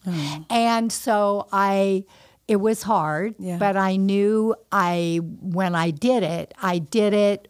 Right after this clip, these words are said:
Speaker 2: with knowing that there were no guarantees and that that could be how she would be. What I did ask her, I asked her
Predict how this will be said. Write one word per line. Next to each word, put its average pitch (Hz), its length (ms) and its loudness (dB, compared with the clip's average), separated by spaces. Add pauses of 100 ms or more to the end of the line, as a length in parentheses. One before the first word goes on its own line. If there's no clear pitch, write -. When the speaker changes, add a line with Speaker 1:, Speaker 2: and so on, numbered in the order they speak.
(120)
Speaker 2:
with 175 540 -2
knowing 180 800 2
that 160 440 0
there 185 140 0
were 175 140 2
no 170 200 2
guarantees 165 920 -2
and 180 140 -2
that 175 200 -4
that 175 260 0
could 170 260 -4
be 165 360 2 (800)
how 175 260 4
she - 220 0
would 160 220 0
be. 180 400 0
What 185 280 2
I 185 160 4
did 262 560 2
ask 190 480 0
her, 139 320 -8 (880)
I 185 340 4
asked 208 520 2
her 175 460 0